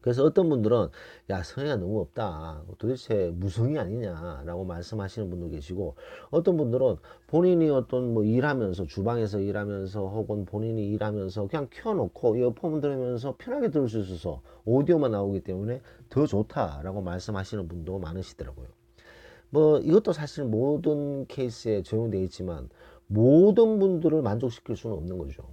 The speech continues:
모든 분들을 만족시킬 수 없고, 제 상황에 맞게끔, 제 상황에 맞게끔 일을 하고 그것을 이해해 주시는 분들과 공유하는 것이 가장 정답이 아닌가 생각이 됩니다.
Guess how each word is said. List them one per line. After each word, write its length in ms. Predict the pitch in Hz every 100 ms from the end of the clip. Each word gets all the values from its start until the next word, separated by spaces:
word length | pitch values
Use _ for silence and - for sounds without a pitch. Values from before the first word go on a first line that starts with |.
| -
모든 420 | 82 101 117 127
분들을 260 | 117 107 98
만족시킬 480 | 95 95 85 - 95
수 140 | -
없고, 340 | 73 - 85 73
제 220 | - 123
상황에 520 | 123 151 151 151 117
맞게끔, 720 | 80 87 - 143 - 147 90 - _ _ -
제 160 | 107
상황에 280 | 101 123 120
맞게끔 800 | 82 80 - 104 _ 156 170 202 _ _ - _ _ _ _ _ _ _ _ _ _ 104 82
일을 300 | 107 117 110
하고 360 | 87 87 117 - - _ _
그것을 380 | - 117 117 110
이해해 320 | 117 156 143
주시는 460 | 120 113 123 110 98
분들과 600 | 95 90 92 82 139 175 -
공유하는 500 | 98 110 110 101 92
것이 340 | 80 101 82 - - -
가장 220 | 101 101
정답이 440 | 87 95 101 104 95
아닌가 380 | 82 92 78 71
생각이 280 | 101 95
됩니다. 380 | 69 69 71 64